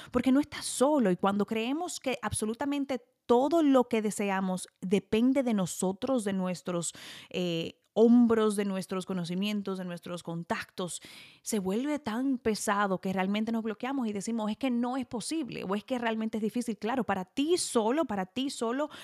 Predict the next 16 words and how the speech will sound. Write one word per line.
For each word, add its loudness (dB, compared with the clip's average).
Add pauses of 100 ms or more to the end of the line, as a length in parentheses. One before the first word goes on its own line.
(120)
probablemente 0
es -4
difícil -4
cualquiera 2
de -2
los -4
sueños -8
que -12
tienes, -12
cualquiera -4
de -2
las -2
metas -10
que -10
tienes, -12
porque... -10